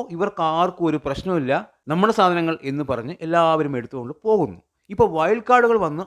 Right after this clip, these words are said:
അവരുടെ സാധനങ്ങൾ എടുക്കുമ്പോൾ ഇവർക്ക് എന്താണ് പ്രശ്നം? എന്തിനാണ് ഇത്ര രോക്ഷം കൊള്ളുന്നത്? അവർക്ക് കിട്ടിയതുകൊണ്ട് ഇവർക്ക് എന്താണ് പ്രശ്നം? ബിഗ് ബോസ് ഒരു പക്ഷേ അവരോട് പറയുന്നു, "അത് അവിടെ തന്നെ വെക്കണം, സമയം കഴിഞ്ഞു" എന്ന് പറഞ്ഞിരുന്നെങ്കിൽ ഓക്കെ. ഇത്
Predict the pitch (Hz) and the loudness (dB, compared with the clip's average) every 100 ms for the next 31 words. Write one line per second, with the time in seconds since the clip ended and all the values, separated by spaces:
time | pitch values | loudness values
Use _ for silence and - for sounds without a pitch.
0 | 156 156 202 240 - 156 143 139 143 127 | -6 -4 -2 -4 -4 -4 -4 -6 -8 -8
1 | 117 107 98 95 87 _ - 208 196 131 | -10 -12 -12 -12 -14 _ -4 -4 -2 -6
2 | 117 107 92 - - - - _ 147 190 | -6 -6 -8 -14 -20 -20 -20 _ -2 2
3 | 247 226 185 160 123 131 139 170 143 110 | 4 2 0 -4 -2 -4 -2 -2 -2 -4
4 | 98 95 92 _ 135 180 226 214 202 233 | -6 -14 -18 _ 2 4 2 -2 -8 -4
5 | 240 220 220 214 196 202 240 208 202 185 | -4 -2 -4 -6 -4 -2 -2 -2 -4 -4
6 | 131 127 131 220 277 277 247 226 - 180 | -4 -6 2 4 4 2 0 -2 -2 -4
7 | 240 _ 190 220 220 214 190 185 196 254 | -4 _ 2 4 4 2 0 -2 -8 -12
8 | - 165 175 170 170 175 160 - 160 156 | -10 -6 -4 -4 -4 -4 -6 -6 -6 -4
9 | 139 151 156 147 135 143 - 127 123 127 | -2 -2 0 0 0 -2 -4 -6 -6 -6
10 | - 107 101 95 90 101 208 - 165 156 | -6 -8 -8 -10 -10 -8 -10 -2 0 0
11 | - - - - - - - 208 | -2 -20 -20 -20 -18 -16 -6 -4